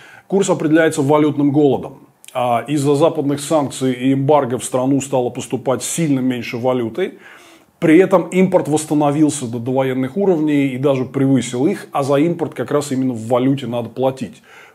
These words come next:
Приходит её меньше, уходит столько же, сколько и раньше, и из-за этого возникает такой валютный голод. Честно,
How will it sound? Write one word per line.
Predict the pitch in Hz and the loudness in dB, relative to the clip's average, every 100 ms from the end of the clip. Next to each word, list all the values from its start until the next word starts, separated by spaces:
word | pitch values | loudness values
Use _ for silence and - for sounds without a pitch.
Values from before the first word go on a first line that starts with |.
| _ | _
Приходит | 160 170 175 185 147 127 | 0 0 2 4 4 2
её | 127 131 | 0 -2
меньше, | 165 208 214 185 180 - | -2 -2 -2 -2 -2 -2
уходит | 151 139 160 135 123 | -8 0 2 2 -2
столько | - 123 113 | -4 -4 -6
же, | |
сколько | - 120 139 | -8 -6 -2
и | |
раньше, | 165 190 180 160 139 127 | 0 -2 -4 -4 -2 -2
и | 143 147 143 139 143 - - - - | -4 0 0 0 -4 -16 -20 -20 -10
из-за | 123 123 | -6 0
этого | 147 151 135 | 0 2 -2
возникает | 123 120 127 156 135 131 | -2 -4 -2 -2 -2 -4
такой | - 135 | -4 -2
валютный | 123 143 135 131 | 2 2 0 -2
голод. | 131 202 160 - - - _ - | 2 2 2 -2 -14 -20 _ -12
Честно, | - 170 165 131 104 - | -2 0 0 -2 -8 -12